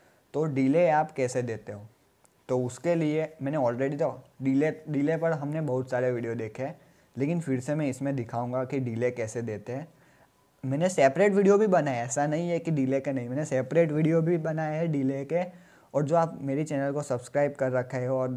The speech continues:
जो प्रोग्रामिंग के वीडियो डेली देखते हो, तो आपको पता ही होगा कि मैं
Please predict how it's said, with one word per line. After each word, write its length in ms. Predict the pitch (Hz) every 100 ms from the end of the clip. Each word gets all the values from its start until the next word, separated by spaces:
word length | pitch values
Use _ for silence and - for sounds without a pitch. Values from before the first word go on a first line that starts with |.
| 113
जो 160 | 135
प्रोग्रामिंग 680 | 135 131 127 120 139 147 143
के 100 | 143
वीडियो 260 | 135 131 139 123 131
डेली 340 | 127 143 180
देखते 400 | 151 120 - 147
हो, 140 | 113 104 _ _ _ _
तो 60 | 151
आपको 260 | 143 160
पता 280 | 156 127 147
ही 100 | 151
होगा 260 | 143 131 131
कि 140 | 135
मैं 160 | 139